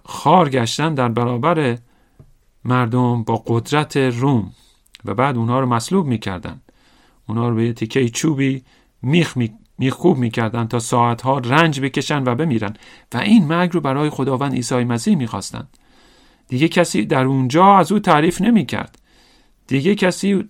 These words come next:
در اونجا راجبش چیزهای خوبی نمیگفت و او رو مسیحا نمیدونست. اگر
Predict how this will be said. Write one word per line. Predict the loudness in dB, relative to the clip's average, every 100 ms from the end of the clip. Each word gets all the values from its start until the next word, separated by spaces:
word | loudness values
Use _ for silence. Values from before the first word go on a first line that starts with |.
| -2
در | 0 0
اونجا | 0 4 6 6 6
راجبش | 4 2 0 -2 -4
چیزهای | -4 0 0 0 -2 _ _ _ -12
خوبی | -2 0 0 0
نمیگفت | 2 2 2 0 0
و | 0
او | 0
رو | 0
مسیحا | 0 -4 -2 2 2
نمیدونست. | 4 2 2 -2 -6 -12 _ _ _ _ -2
اگر | 2 4 4 2 0